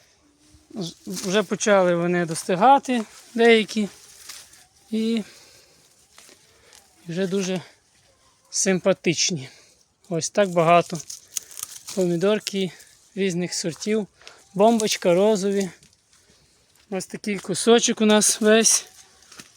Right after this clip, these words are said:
в помідорах. Посадили ми десь сто сімдесят курчів. Общого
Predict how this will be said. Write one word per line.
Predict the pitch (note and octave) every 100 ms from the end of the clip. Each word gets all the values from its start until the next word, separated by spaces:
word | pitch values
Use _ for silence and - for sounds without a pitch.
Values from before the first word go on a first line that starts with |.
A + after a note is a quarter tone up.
| _ _
в | - -
помідорах. | F#3+ F#3+ F3 F3 E3 D3+ - - _ _ - - - - -
Посадили | - - G#3 F#3+ A3 G#3
ми | G3
десь | F#3 -
сто | - - - G#3+
сімдесят | - - G#3+ F#3+ F3+ - E3+ -
курчів. | G3 F3 - B3+ C4 G#3 - _ _ _ _ _ _ _ _ - - -
Общого | G3+ G3 - - F#3+ F#3